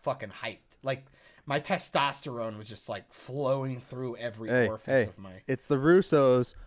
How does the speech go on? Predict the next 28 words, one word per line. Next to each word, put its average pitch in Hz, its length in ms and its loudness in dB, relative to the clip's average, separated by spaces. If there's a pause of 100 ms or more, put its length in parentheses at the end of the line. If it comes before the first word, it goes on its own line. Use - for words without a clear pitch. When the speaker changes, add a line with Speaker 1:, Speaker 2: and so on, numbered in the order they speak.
(140)
Speaker 2:
Half 131 280 0
that 151 160 4
stuff's 151 320 4
not 147 160 4
even 151 200 4
in 165 120 4
their 175 160 4
movie. 165 540 4 (180)
<laughs> - 1700 -4
Speaker 1:
Man, 202 300 0
fuck 214 360 2
you. 294 200 8
That's 294 260 6
funny. 294 480 4
Speaker 2:
<laughs> 240 60 4 (400)
Speaker 1:
That 185 260 6
is 170 140 -4
hilarious. 147 720 -2 (960)
God, 151 260 -4 (180)
Speaker 2:
Uh, 143 180 6
Speaker 1:
probably 139 240 4
not 160 200 -4
wrong. 147 400 -4 (560)
Speaker 2:
oh, 269 800 0
Speaker 1:
You 330 220 12
are 311 100 10
Speaker 2:
boy. 277 80 4
Speaker 1:
wrong. 311 360 8